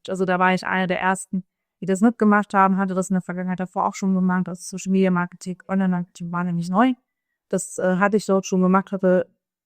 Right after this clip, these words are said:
dadurch, dass ich relativ lange auch dort gearbeitet hatte, ähm, relativ viel Zeit und Möglichkeit, mich da auch weiterzubilden und fortzubilden, hab das auch während meiner Angestellten-Tätigkeit getan. Dementsprechend hat es gut gepasst.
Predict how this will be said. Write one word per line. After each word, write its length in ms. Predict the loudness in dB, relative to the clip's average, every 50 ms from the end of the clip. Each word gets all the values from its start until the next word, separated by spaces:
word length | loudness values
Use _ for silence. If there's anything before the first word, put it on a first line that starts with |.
| _
dadurch, 360 | -4 0 2 2 2 2 2 2
dass 160 | 2 0 2
ich 80 | 2
relativ 320 | 2 2 0 0 -2 -8 -10 -6
lange 300 | -2 2 2 4 4 2
auch 120 | 0 -2
dort 180 | -2 -4 -4 -2
gearbeitet 420 | -4 -4 -2 0 -2 -2 -4 -6 -8
hatte, 380 | -6 -4 -2 -2 -2 -2 -4 -8 -10
ähm, 360 | -8 -8 -8 -8 _ _ _ _ _ _ _ -10
relativ 500 | -6 -2 0 0 0 0 -2 -4 -4 -4 -4
viel 140 | -6 -6 -6
Zeit 420 | -6 -4 0 2 4 4 2 2
und 100 | 0 0
Möglichkeit, 560 | 0 0 -2 -4 -8 -8 -4 -4 -4 -4 -4
mich 140 | -6 -8 -4
da 140 | -4 -2 2
auch 260 | 2 2 2 0 -2
weiterzubilden 640 | -4 -4 -2 -4 -6 -6 -6 -2 2 2 4 4 4 2
und 120 | 0 -2
fortzubilden, 640 | -6 -8 -6 -4 -2 0 2 4 4 4 4 2 0 _ _ _ _ _ -6
hab 140 | -6 -4 -4
das 140 | -4 -6
auch 140 | -6 -8 -6 -4
während 300 | -2 0 2 2 2 2
meiner 180 | 2 0 0 0
Angestellten-Tätigkeit 1040 | 0 0 0 0 -2 -4 -4 -4 -4 -4 -4 -4 -4 -6 -8 -10 -14 -12 -14 -14 -14
getan. 380 | -12 -4 0 4 4 4 4 2 _ _ _ _ _ _ _ _ _ _ _ _ _ _ _ _ -4
Dementsprechend 640 | 0 2 4 4 2 2 0 -4 -4 -4 -4 -6
hat 80 | -6 -6
es 100 | -8 -10
gut 140 | -12 -14
gepasst. 360 | _ -10 -8 -8 -8 -8 -12